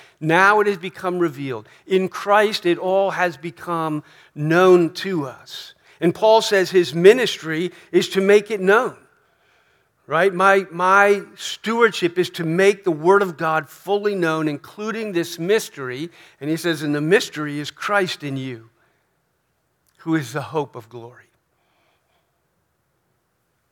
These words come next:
The mystery is Christ. It says it explicitly in chapter two, verse two, that their hearts may be encouraged, knit together in love, to reach all the riches that he's been talking about, a full assurance and understanding and the knowledge of God's mystery,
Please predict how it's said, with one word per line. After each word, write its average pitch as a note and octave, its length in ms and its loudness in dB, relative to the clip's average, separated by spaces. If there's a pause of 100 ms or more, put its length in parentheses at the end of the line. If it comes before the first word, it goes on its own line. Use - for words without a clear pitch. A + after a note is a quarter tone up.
(160)
The C3+ 80 -14
mystery D#3+ 560 0
is C#3+ 120 -8
Christ. - 680 -8 (1300)
It - 60 -20
says D3 280 -8
it C#3 120 -8
explicitly C#3 720 -10
in C#3 100 -10
chapter C3+ 340 -14
two, C#3+ 220 -12
verse C3+ 300 -14
two, D3+ 400 -10 (400)
that C3 140 -18
their C#3 100 -10
hearts D3+ 260 -2
may D3+ 140 -8
be C#3+ 140 -8
encouraged, D#3 480 -6
knit D#3 180 -6
together D3 420 -4
in C3+ 140 -8
love, D#3 320 -2 (400)
to F3 100 2
reach F3+ 600 0
all E3 160 -2
the F#3 100 2
riches G3 560 0
that E3+ 60 -4
he's D#3 160 -6
been D#3+ 160 -2
talking F3 260 0
about, F3+ 220 0
a F3 60 0
full F3+ 200 -8
assurance F3 400 -4
and D#3+ 80 -6
understanding E3+ 720 -4
and D3+ 80 0
the C#3+ 60 -4
knowledge E3 480 0
of D3 160 -10
God's D#3 340 0
mystery, D3+ 720 0